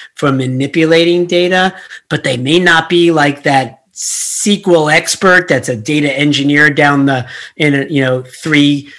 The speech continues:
three doors down the hall who is writing really complex aggregations and joins and can bring together time series analysis in a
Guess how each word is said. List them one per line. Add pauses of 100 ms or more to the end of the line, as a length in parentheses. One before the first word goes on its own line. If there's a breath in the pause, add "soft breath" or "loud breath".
(120)
three
doors
down
the
hall (160 loud breath)
who
is
writing
really
complex
aggregations
and
joins
and (380 loud breath)
can
bring
together
time
series
analysis
in
a